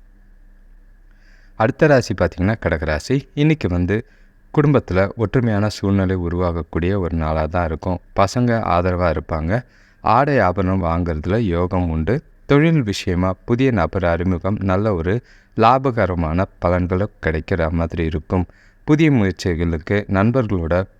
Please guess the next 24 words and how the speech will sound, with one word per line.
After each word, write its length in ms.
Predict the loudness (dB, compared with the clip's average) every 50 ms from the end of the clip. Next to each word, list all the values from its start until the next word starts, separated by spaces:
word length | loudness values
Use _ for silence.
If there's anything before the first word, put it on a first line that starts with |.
| _ _ -14 -6 0
ஆதரவும் 580 | 0 2 2 2 0 -2 0 0 0 -2 -4
ஒத்துழைப்பும் 480 | -4 -2 -2 0 0 -2 -2 -2 0 0
நல்லா 320 | 0 0 -2 -2 -2 -2
இருக்கு. 420 | -2 -4 -6 -6 -4 -2 -2 -2 -4 -10 -20 -20 -20 -20 -16 _
இன்னைக்கு 460 | -2 0 2 2 2 0 -2 -2 -2 -2
ஒரு 220 | -2 -2 -2 -2
சில 220 | -2 -2 -2 0
விஷயங்கள்ல 720 | 0 -2 -2 -2 -2 -2 0 0 0 0 0 0 -2 -2 -4 -6 -12 -20 _ _
சிரமம் 520 | -8 -2 0 0 2 2 2 2 2 2
இருந்தாலும் 680 | 2 2 2 2 0 0 0 0 0 0 0 -2 -4 -4 -4 -2
உங்களோட, 500 | -2 0 0 0 0 0 0 0 0 -2 _ _ _ _ _ _ _
ம், 560 | -6 -4 -2 0 0 0 0 -2 -2 -2 -4 -6 -8 -12 -20 -20 -20 -20 _ _ _ _ _ _ _ _ _ _ _ -20 -20 -20 _ _ _ -20 -20 -20 -20 -20 _ -6 0
முயற்சிகள் 500 | 2 4 4 4 2 2 2 2 2 2
மூலிமா 420 | 0 0 0 0 0 0 0 0 0
உங்களோட 440 | 0 0 2 2 2 2 0 -2 -2
காரியங்களை 520 | 0 0 2 2 2 0 0 0 0 -2 -2
வெற்றி 520 | -2 -2 -6 -8 -12 -20 -12 -6 -4 -4
பெற 280 | -2 0 0 0 0 0
வாய்ப்புகள் 560 | 0 0 0 0 -2 -2 -4 -2 -2 0 -2
அதிகம். 400 | -2 -4 -4 -2 -2 -2 -2 -2 -6 -12 _ -20 -20 _ _ -2
இன்னைக்கு 420 | 0 2 2 2 2 2 2 4
அதிகமா 360 | 2 2 2 0 0 0 -2 -2 -2
தூக்கம் 420 | -2 -2 -2 -2 -2 -2 0 0 0
இருக்காது. 600 | 0 -2 -4 -4 -4 -2 -2 0 -2 -2 -2